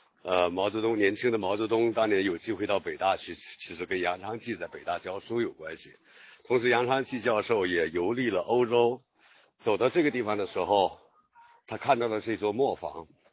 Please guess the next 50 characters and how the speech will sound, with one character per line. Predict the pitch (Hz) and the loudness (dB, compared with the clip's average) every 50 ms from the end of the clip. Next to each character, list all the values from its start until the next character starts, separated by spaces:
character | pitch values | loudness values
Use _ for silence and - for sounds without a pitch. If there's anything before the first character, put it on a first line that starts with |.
| - _ _ _ _ _ _ _ _ _ _ _ _ _ _ | -20 _ _ _ _ _ _ _ _ _ _ _ _ _ _
然 | - 92 101 113 | 4 4 6 6
后 | 110 135 123 104 | 6 6 4 4
就 | - 110 | 4 4
了 | 98 95 90 117 147 | 6 6 6 4 4
解 | - 110 | 2 0
了 | 90 90 90 | 0 -2 -2
关 | - 123 113 113 | 0 2 2 2
于 | 117 | 2
磨 | 127 160 175 131 | 2 0 0 0
坊 | 95 - 90 92 | -2 -4 -6 -4
的 | 92 | -4
一 | 107 117 | -6 -4
段 | 113 139 131 127 | -2 -2 -4 -2
故 | - 175 180 139 | -2 -2 -4 -4
事。 | - - - - - - _ _ _ _ _ _ _ _ _ _ _ _ _ - _ _ _ _ | -6 -10 -14 -18 -20 -20 _ _ _ _ _ _ _ _ _ _ _ _ _ -20 _ _ _ _
说 | - - 147 147 | -2 2 4 4
的 | 131 127 | 4 2
是 | 117 - 127 117 113 110 107 107 101 - - - _ _ _ _ - - _ _ _ | 0 2 4 6 6 6 4 2 0 -6 -16 -20 _ _ _ _ -20 -20 _ _ _
当 | 135 127 131 | 4 4 6
年 | 131 110 110 117 131 | 6 6 6 6 6
威 | 160 165 165 | 8 8 8
廉 | 160 117 113 113 127 - - _ | 8 8 6 6 4 0 -4 _
一 | - 156 170 180 | -8 -4 -2 -2
世 | - - 139 120 104 87 78 - - | -2 -2 -4 -6 -6 -6 -8 -8 -2
在 | - 120 101 | 0 0 0
位 | 95 113 110 98 | 0 0 -2 -2
的 | 80 80 | -4 -6
时 | - - 76 | -10 -12 -12
候， | - - 92 85 78 - _ _ _ _ - - - - - - _ _ _ _ | -8 -6 -6 -6 -6 -10 _ _ _ _ -20 -20 -20 -20 -20 -20 _ _ _ _
然 | - 98 101 | 0 0 2
后 | 104 139 131 | 4 2 2
呢， | 113 101 95 92 90 - - - - _ _ _ _ | 2 2 2 0 0 -2 -8 -16 -20 _ _ _ _
他 | - 107 107 110 110 110 - _ _ _ _ _ _ - | 2 6 8 8 8 6 2 _ _ _ _ _ _ -10
修 | - - 143 139 135 | -4 0 2 2 4
建 | 127 139 120 110 101 | 6 6 6 6 4
了 | 95 92 | 2 2
旁 | 85 - - 101 95 98 | 0 0 0 2 2 4
边 | 101 110 110 | 4 4 4
的 | 98 95 | 4 2
无 | 90 107 113 | 0 0 0
忧 | 113 117 117 | 2 0 0
宫， | 110 113 120 123 120 117 - _ _ _ _ _ _ _ _ - - - - - _ _ _ | 0 -2 -2 -2 -2 -4 -8 _ _ _ _ _ _ _ _ -20 -20 -20 -20 -20 _ _ _
无 | - 135 | 2 4
忧 | 151 156 | 6 6
宫 | 151 165 165 | 6 6 6
就 | 151 175 | 6 4
在 | 135 120 | 2 2
旁 | 107 - 95 90 98 | 0 0 0 -2 2
边 | 101 110 113 | 4 4 4
儿。 | 117 117 - | 4 2 -2